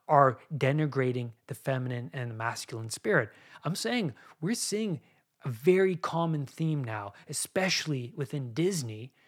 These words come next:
of the feminine figure rising above the masculine figure. But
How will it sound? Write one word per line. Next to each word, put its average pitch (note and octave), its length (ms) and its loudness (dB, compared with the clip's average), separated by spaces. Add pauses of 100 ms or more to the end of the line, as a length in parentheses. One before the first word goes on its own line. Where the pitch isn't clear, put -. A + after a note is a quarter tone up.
(340)
of C#3+ 380 4 (340)
the C#3 120 0
feminine G3 760 0
figure B2+ 580 -2
rising D3 680 0
above C3+ 400 -2
the B2 80 -8
masculine B2 760 -8
figure. A2 580 -8 (480)
But D#3+ 160 4